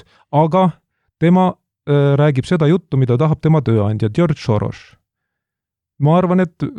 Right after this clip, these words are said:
suurem osa võib-olla meie kuulajatest rää-, laulaks sama laulu, kui ta saaks sama head, e, e, palka oma, oma jutu ja töö eest nagu Mal Hellam. Nii et ärgem mõistkem teda hukka,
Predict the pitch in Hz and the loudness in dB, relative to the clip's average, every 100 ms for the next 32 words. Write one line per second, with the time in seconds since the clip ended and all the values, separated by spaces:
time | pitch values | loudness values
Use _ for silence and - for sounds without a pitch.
0 | - - 160 147 147 147 156 147 139 160 | -10 -2 0 2 2 2 0 -2 0 0
1 | 147 151 175 160 220 202 113 101 120 - | 2 2 2 2 2 2 0 -2 -8 -6
2 | 127 127 135 151 139 - 160 156 160 190 | -4 -2 0 2 0 -2 0 2 2 2
3 | 139 123 127 131 131 - - 156 139 139 | 2 0 0 0 -4 -6 -2 0 2 0
4 | 123 123 131 127 123 - _ _ _ _ | -2 -4 -4 -2 -4 -8 _ _ _ _
5 | _ 120 131 131 123 - - 190 170 - | _ -6 -4 -2 -4 -6 -2 -2 -2 -2
6 | 143 139 139 143 147 139 165 165 139 139 | 0 2 0 0 0 2 2 0 -2 -2
7 | 131 160 139 - 139 139 160 143 139 95 | 0 0 0 -2 -2 0 2 2 0 -4
8 | 101 85 _ _ _ - 143 - 175 170 | -8 -10 _ _ _ -4 -2 0 0 2
9 | 160 139 120 175 202 - 147 143 147 151 | 0 0 0 0 0 0 -2 0 2 2
10 | 226 - - 107 | 0 -4 -8 -8